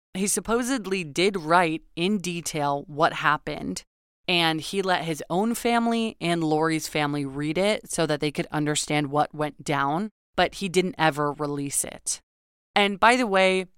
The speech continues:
earlier we discussed how supportive Lori's family was of Mark originally, but once they found out that he had actually murdered their daughter and their sister, they were disgusted and horrified,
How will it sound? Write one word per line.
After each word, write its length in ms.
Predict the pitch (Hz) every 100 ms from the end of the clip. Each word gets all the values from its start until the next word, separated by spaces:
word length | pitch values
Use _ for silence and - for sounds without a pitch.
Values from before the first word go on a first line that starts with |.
| _ -
earlier 440 | 208 208 220 214
we 180 | 180 175
discussed 600 | 165 - - 160 - -
how 340 | - 156 151
supportive 760 | 147 160 - - 160 160 165 147
Lori's 420 | 147 147 147 -
family 380 | 151 143 151 170
was 380 | 170 180 185 -
of 240 | 160 151 147
Mark 340 | 143 151 -
originally, 920 | - 139 151 156 151 143 139 139 156 - _ _ -
but 140 | 165
once 340 | 151 190 262
they 160 | - 240
found 360 | - 175 180 151
out 300 | 139 180 -
that 120 | 160
he 180 | - 185
had 120 | 196 -
actually 520 | 151 160 - 175 160
murdered 640 | 139 143 151 165 170 170 _ -
their 220 | 156 160
daughter 500 | 156 143 147 170 175
and 260 | - 147 143
their 140 | 151
sister, 540 | - 180 - 233 247 247 _ _ _ -
they 220 | 185 214
were 440 | 175 175 160 151 - 151
disgusted 1200 | 170 165 - - - 196 190 - - 143 139 143 _ -
and 400 | 160 151 147 143 - _
horrified, 800 | - 190 175 147 143 - -